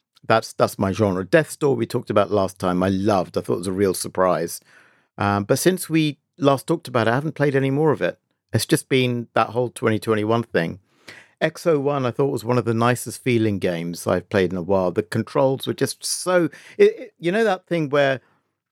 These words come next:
games patronize you? This doesn't. This just puts you into a state of flow extremely quickly, and all you're doing then is exploring what you can do with this device that you've got. Um, so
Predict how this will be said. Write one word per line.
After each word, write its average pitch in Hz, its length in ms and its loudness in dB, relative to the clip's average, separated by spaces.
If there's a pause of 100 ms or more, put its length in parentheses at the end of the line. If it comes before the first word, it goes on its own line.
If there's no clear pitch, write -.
(640)
games 127 340 2
patronize 107 640 0
you? 110 120 0
This 135 200 0
doesn't. 104 500 -2
This 120 120 2
just - 220 -4
puts - 260 0
you 143 140 0
into 117 560 0 (600)
a - 80 -2
state - 440 2
of 107 80 -8
flow 110 440 2
extremely 175 540 0
quickly, - 480 -4
and 95 100 2
all 131 200 2
you're 127 80 0
doing 120 320 -2
then 92 180 0
is 90 140 -2
exploring 104 800 -2
what 110 260 0
you 95 80 -4
can 95 180 -2
do 87 360 2 (520)
with 104 100 -2
this 101 180 0
device 95 540 -2
that 92 220 0
you've 87 200 -8
got. 85 240 0 (520)
Um, 87 360 -4
so 107 260 2